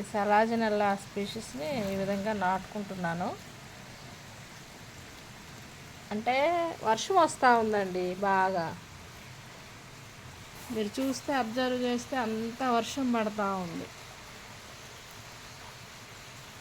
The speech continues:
ఇంకా తడిగా ఉంది కదా అనేసి ఇంకా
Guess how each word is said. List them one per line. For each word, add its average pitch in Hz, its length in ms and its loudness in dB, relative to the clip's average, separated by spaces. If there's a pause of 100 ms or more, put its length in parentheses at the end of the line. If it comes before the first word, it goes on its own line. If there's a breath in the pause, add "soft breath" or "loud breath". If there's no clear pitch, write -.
(2000)
ఇంకా 262 200 2 (240)
తడిగా 254 360 8 (140)
ఉంది 262 180 8 (120)
కదా 240 200 10 (120)
అనేసి 226 440 2 (280)
ఇంకా 220 180 2